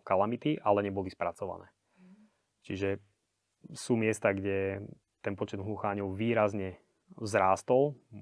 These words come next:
Speaker 1: možno aj niekoľkonásobne na niektorých lokalitách. Akurát sa to týka v podstate len Tatranského národného parku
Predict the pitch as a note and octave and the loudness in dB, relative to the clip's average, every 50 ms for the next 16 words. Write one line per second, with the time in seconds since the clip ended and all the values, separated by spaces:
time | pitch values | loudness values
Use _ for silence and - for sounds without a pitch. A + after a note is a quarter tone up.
0 | G2 G2 _ - - G2 F#2+ F#2+ G2 G2 G2 G2 G2 G2+ G2 - G#2+ G2+ - G#2 | -20 -20 _ -16 -14 -14 -14 -12 -10 -8 -6 -4 -4 -4 -2 -4 -4 -4 -4 -6
1 | G2 F#2+ F#2+ G2 - A2 G#2+ A2+ A#2+ C3 C#3+ C#3+ C3 A#2+ A2 G#2 G2 G2+ G2+ G2+ | -4 -4 -4 -4 -4 -6 -6 -4 -2 -2 -4 -4 -8 -16 -18 -16 -16 -14 -14 -14
2 | - - G#2 G#2 G2 G#2 G#2 - - G#2+ G#2 G#2 - G#2+ G#2+ A2+ - _ _ _ | -12 -10 -8 -6 -6 -6 -6 -2 -2 -2 -4 -2 -4 -4 -4 -4 -6 _ _ _
3 | _ _ _ _ _ - A#2 G#2+ - - A2+ G#2 G2 G#2 G2+ - - - - G#2+ | _ _ _ _ _ -4 -4 -2 0 2 2 2 2 0 -2 -4 -6 -12 -10 -10
4 | F#2+ - G2+ F#2+ - _ _ _ _ _ _ _ _ - G#2+ F#2 - - G2+ F#2+ | -6 -4 -4 -4 -4 _ _ _ _ _ _ _ _ -10 -10 -10 -6 -6 -6 -4
5 | - G2 F2+ F#2 F#2 F#2 F2+ F#2+ F2+ - G2 F#2 - - G2 F#2+ F#2 F2+ F2+ F#2 | -4 -6 -6 -4 -6 -6 -6 -8 -6 -6 -8 -10 -8 -10 -10 -8 -8 -8 -8 -8
6 | F#2 F#2 F#2 F#2+ - F2+ E2+ - _ - F2+ | -8 -10 -10 -6 -4 -4 -4 -4 _ -12 -12